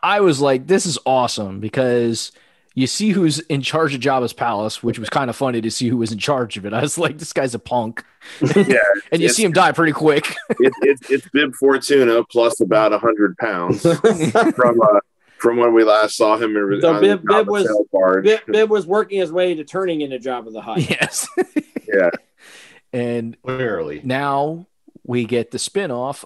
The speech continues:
Speaker 1: of Boba, Boba Fett's series. So it'll be interesting where they go with that.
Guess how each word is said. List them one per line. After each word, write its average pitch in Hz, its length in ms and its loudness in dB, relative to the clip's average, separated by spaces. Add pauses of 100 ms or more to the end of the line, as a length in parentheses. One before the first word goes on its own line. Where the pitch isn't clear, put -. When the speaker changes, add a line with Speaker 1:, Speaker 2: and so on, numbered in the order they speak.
Speaker 1:
of 117 560 -4 (1500)
Boba, 107 260 -4 (100)
Boba 113 280 -4
Fett's - 440 -8 (440)
series. 76 680 -6 (320)
So 101 300 -2
it'll 107 120 -2
be 135 80 0
interesting 143 560 -2
where 139 140 2
they 135 100 4
go 143 140 2
with 123 240 -4
that. 160 380 -2